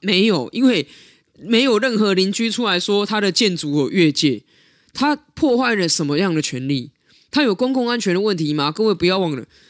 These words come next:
他那万里的山中老家是偏僻到连邱毅要去开直播都会迷路的。所以他造成了一个什么样的问题？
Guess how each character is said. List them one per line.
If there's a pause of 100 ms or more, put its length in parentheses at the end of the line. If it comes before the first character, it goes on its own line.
(100)
他
那
万
里
的
山
中
老
家
是
偏
僻
到
连
邱
毅
要
去
开
直
播
都
会
迷
路
的。 (1000)
所
以
他
造
成
了
一
个
什
么
样
的
问
题？